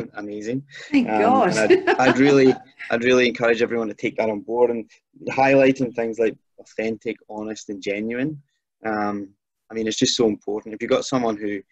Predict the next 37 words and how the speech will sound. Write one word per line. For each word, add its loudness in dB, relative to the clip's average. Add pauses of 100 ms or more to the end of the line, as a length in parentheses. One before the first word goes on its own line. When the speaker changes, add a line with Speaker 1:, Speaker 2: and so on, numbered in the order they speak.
(440)
Speaker 1:
comes 0
in 0
and -10
they've -14 (140)
pre-prepared 2
what -2
they 2
want -6
to -12
say, 2 (280)
kind 0
of -6
half -6
disregard -6
the -16
question, -8
and -4
they -4
give 0
you -6
what -8
they -12
think -6
is -14 (600)
just, 0
you -10
can't -2
build -6
a -14
rapport. -16 (220)
Um, -18 (300)
and -20
taking -2
notes 0
and -6
things, -2
I'm, 0